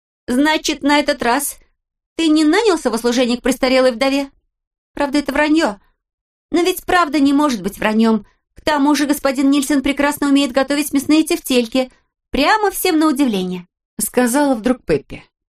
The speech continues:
Ребята решили возвращаться домой. С платья Пеппи по-прежнему капала вода, кап-кап, а в туфлях по-прежнему хлюпала, хлюп-хлюп. Томми и Аника считали, что, несмотря на приключения с быком,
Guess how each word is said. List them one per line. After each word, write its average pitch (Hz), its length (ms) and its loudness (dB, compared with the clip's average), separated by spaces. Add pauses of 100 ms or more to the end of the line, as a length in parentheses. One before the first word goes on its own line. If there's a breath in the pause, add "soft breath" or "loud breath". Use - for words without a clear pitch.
(340)
Ребята 190 680 -2
решили 185 440 0
возвращаться 170 640 -2
домой. 147 440 -2 (440)
С - 100 -8
платья 320 280 2
Пеппи 277 300 -2
по-прежнему 214 580 0
капала 185 360 0
вода, 156 460 -2
кап-кап, 175 460 -4 (320)
а 180 120 -2
в - 80 -14
туфлях 226 380 0
по-прежнему 190 540 0
хлюпала, 190 540 -2
хлюп-хлюп. - 500 -2 (640)
Томми 196 260 0
и - 220 -4
Аника 175 380 0
считали, 165 480 -2
что, 160 200 -2
несмотря 160 480 0
на 156 100 2
приключения 160 600 -2
с 131 60 -6
быком, 156 420 -2